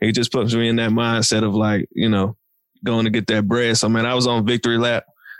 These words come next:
Uh, and, man, if you wanna hear anything from Victory Lap, just start at the beginning. Start at the intro. Um, after that, my wife be wanting to hear that tip. So we was on that Libra for a little while.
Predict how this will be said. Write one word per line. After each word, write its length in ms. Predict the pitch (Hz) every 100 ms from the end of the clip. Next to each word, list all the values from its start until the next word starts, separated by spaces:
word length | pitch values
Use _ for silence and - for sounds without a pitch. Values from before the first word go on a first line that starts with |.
| -
Uh, 520 | - 107 101 95 78 110 - _ _ - - -
and, 160 | 104 104
man, 280 | 104 104
if 180 | 107 101
you 140 | 110 135
wanna 200 | 123 120
hear 120 | 120
anything 340 | 123 117 113
from 160 | 107 101
Victory 340 | 120 110 104
Lap, 180 | 104 92
just 160 | 120 -
start 240 | 120 113
at 80 | 110
the 80 | 104
beginning. 420 | 104 104 101 120
Start 320 | - 120 120
at 80 | 113
the 80 | 92
intro. 420 | 101 101 98 101 - - - - _
Um, 420 | - 139 165 117 101 _ - _ _ _ _ _ - - -
after 200 | - 139
that, 240 | 147 156 -
my 140 | 143
wife 260 | 135 139 127
be 80 |
wanting 220 | 131 131 123
to 60 |
hear 100 | 127 123
that 100 | -
tip. 240 | 139 131 - - _ -
So 460 | - 113 110 107 - - _
we 160 | 113 127
was 140 | 120
on 140 | 123 120
that 140 | 113
Libra 340 | 117 123 117
for 120 | 113 117
a 40 |
little 260 | 113 113 110
while. 400 | 113 113 110 110